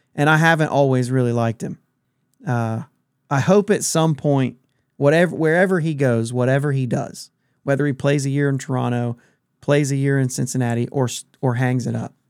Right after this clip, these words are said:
um, I hope at some point we get more, like, content from him. He's very well spoken. He has no problem telling you what he thinks and, and,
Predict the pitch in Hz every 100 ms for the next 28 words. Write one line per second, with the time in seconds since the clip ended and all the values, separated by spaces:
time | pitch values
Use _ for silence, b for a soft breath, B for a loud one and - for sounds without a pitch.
0 | _ _ _ _ _ _ _ _ - 123
1 | 120 117 113 - _ _ _ _ _ -
2 | 175 220 196 - - 160 151 - 139 117
3 | - _ _ _ 143 151 135 147 143 139
4 | 135 131 127 117 113 _ _ - 117 117
5 | 123 113 - 180 117 - 139 127 175 196
6 | 170 156 143 - 123 117 120 117 b b
7 | b b - 123 120 131 156 165 - 147
8 | 143 139 135 131 127 b b b - 147
9 | 147 147 143 139 135 131 123 127 120 117
10 | - - _ _ _ _ _ _ 127 127
11 | - 123 123 -